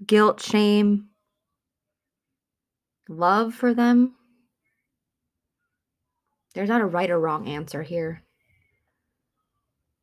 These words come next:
But there are situations that we know we can be our best self in, and there are ones that make us feel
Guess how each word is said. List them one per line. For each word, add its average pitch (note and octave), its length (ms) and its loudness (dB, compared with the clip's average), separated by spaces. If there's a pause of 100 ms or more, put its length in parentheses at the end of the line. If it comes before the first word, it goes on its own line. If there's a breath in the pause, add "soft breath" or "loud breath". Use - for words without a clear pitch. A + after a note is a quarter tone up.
(580)
But G#3+ 140 0
there A3+ 140 4
are A3 80 6
situations G#3+ 960 0 (240)
that - 180 -4
we G3 140 -2
know F3+ 580 -2 (300)
we F3 300 -6
can G3+ 680 0 (640)
be F3+ 160 0
our E3+ 120 0
best D#3+ 300 -4
self D3 280 -6
in, A#3+ 300 0 (1000)
and F#3+ 160 -2
there F#3 100 2
are F3 140 4
ones E3 420 -4
that - 200 -4
make E3 180 -6
us D#3 180 -8
feel D#3+ 460 -4